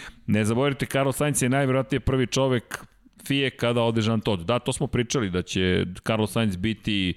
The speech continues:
verovatno vodeći čovek Međunarodne automobilske federacije. Srki, da vidimo šta još ima. Ne mogu da primetim tu, e, Vettel, može li Paja, to smo već pokrili. Koje gorivo će koristiti McLaren sa, sa Mercedesom?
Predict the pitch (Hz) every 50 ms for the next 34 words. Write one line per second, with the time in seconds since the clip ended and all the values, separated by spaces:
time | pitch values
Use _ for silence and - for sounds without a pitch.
0 | - - - - - - - 101 104 104 107 113 - - 98 101 104 107 98 -
1 | 110 104 - 120 113 107 - - - 101 98 101 104 98 101 104 107 104 104 101
2 | 98 90 - 107 104 98 - 107 - - 101 101 101 98 92 - - 110 113 139
3 | - - - - - - _ _ _ _ - - - _ _ _ _ _ _ _
4 | _ - - - - - _ _ - - - - 131 120 - - 147 143 139 -
5 | - - - - 98 98 104 104 110 107 101 98 - 110 113 104 - - 123 143
6 | 143 127 - - - - - - - - - - - - - - - - - _
7 | _ _ _ _ - - 107 110 120 135 139 135 131 110 117 127 127 127 127 -
8 | - - 135 131 131 131 123 123 120 135 143 165 170 156 151 143 131 117 104 -
9 | - - 127 123 - - - 131 127 120 113 123 135 131 139 135 127 - - 131
10 | 131 131 127 - - 120 113 - - 107 101 104 101 - - - 123 131 - -
11 | 160 147 - - 160 175 175 151 165 180 180 180 165 147 - - - 143 143 151
12 | 143 - - 147 135 123 - 135 139 147 143 127 110 - - - - - 127 117
13 | 117 117 117 104 - - 120 120 120 117 104 - - 107 98 95 92 87 - -
14 | 82 80